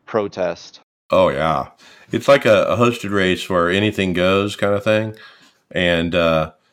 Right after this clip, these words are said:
Speaker 2: they're obviously coming down two to three to go and, and, uh, just slamming each other left and right is whatever they can do to keep the lead, go to the lead, take the lead,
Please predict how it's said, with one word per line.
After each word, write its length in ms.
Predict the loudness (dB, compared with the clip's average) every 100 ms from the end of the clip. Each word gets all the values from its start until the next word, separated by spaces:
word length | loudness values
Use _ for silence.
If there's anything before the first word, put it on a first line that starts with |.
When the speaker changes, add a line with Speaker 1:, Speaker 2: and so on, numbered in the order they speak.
| _ _
Speaker 2:
they're 300 | 0 2 4
obviously 400 | 2 2 -2 -6
coming 280 | -2 -2 2
down 260 | 2 2
two 220 | 0 -2 0
to 100 | -4
three 180 | -4 -4
to 80 | -2
go 360 | 0 2 4 2
and, 240 | -2 -8 _ _ _ _ _ _ -6
and, 420 | -2 -2 -2 0
uh, 420 | 0 0 0 -4 -4
just 300 | -4 -4 -6
slamming 500 | 0 2 2 0 -4
each 200 | -6 -4
other 420 | -2 -2 -2 -2
left 380 | 0 2 0 -4
and 160 | -6
right 380 | -2 0 0 -2
is 180 | -8 -6
whatever 440 | -2 0 0 0
they 160 | -4 -4
can 160 | -6 -6
do 200 | -6 -6
to 240 | -8 -10 _
keep 320 | -8 -6 -6 -6
the 80 |
lead, 480 | -8 -6 -4 -6 -6
go 180 | -4 -4
to 80 | -4
the 160 | -8
lead, 380 | -10 -8 -8 -8
take 240 | -8 -8 -8
the 80 |
lead, 380 | -10 -8 -8 -10